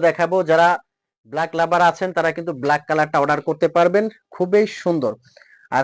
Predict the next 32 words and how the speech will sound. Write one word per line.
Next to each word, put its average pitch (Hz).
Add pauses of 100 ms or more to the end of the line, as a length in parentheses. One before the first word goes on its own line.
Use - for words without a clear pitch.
(120)
কাপড়টা 226
কিন্তু 220 (140)
আয়রন 185 (120)
করতে 196
হবে 185
না, 196 (160)
ববলিন 151
উঠবে 131
না। 110 (460)
এগুলো 175
কিন্তু 202
আমি 196 (100)
প্রথমেই 196
বলেছি, 190
আপনি 180
নিতে 180
পারবেন 175 (260)
সারা 175 (120)
বাংলাদেশ 175
থেকে 185
অগ্রিম 170
পেমেন্ট 170
ছাড়া, 202 (420)
একদম 151 (120)
ধামাকা 156 (160)
অফার 160
প্রাইজে। 120 (540)
এটার 185 (100)
প্রত্যেকটা 214 (120)
কালার 170
কিন্তু 170
খুবই 170